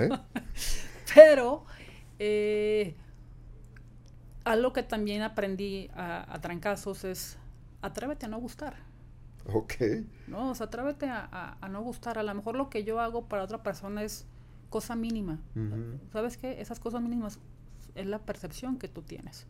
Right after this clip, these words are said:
Speaker 2: Pero yo con lo que estoy haciendo, me siento muy orgullosa de lo que estoy haciendo.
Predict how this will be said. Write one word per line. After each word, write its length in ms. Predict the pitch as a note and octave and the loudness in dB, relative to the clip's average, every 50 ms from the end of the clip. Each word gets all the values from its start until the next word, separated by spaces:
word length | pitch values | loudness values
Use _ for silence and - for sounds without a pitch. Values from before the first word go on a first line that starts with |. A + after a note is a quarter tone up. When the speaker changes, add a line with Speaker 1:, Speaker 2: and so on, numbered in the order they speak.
| - - - - - - - - - - | -18 -18 -18 -16 -18 -18 -18 -18 -16 -6
Speaker 2:
Pero 120 | - G3+ G3+ | -2 -2 0
yo 180 | G3 G#3 G#3 | 0 0 -2
con 120 | G#3+ B3+ B3+ | -2 -2 -4
lo 80 | B3 | -2
que 80 | - F#3+ | -4 -6
estoy 220 | - - - G3+ | -8 -6 -6 -6
haciendo, 480 | G#3 G#3+ - A#3 A3 G#3+ G#3 G#3+ B3 C4+ - - - - - - - - - - - - | -6 -6 -6 -6 -6 -6 -6 -6 -6 -8 -10 -14 -16 -18 -18 -18 -20 -20 -20 -18 -16 -12
me 80 | - F#3 | -12 -10
siento 260 | - G3 G3+ G3+ A3 | -8 -6 -6 -4 -2
muy 160 | A3 C4 C#4 C#4 | 0 2 2 2
orgullosa 400 | B3+ G3+ F#3+ F#3 A3 A#3+ A#3+ A3 | 2 -2 -4 -4 -4 -6 -6 -8
de 40 | F#3 | -8
lo 100 | E3 D#3+ | -8 -10
que 60 | E3 | -10
estoy 180 | C#3+ - - - - | -12 -12 -12 -12 -12
haciendo. 320 | - - - D#3 D3 - | -14 -14 -12 -12 -12 -14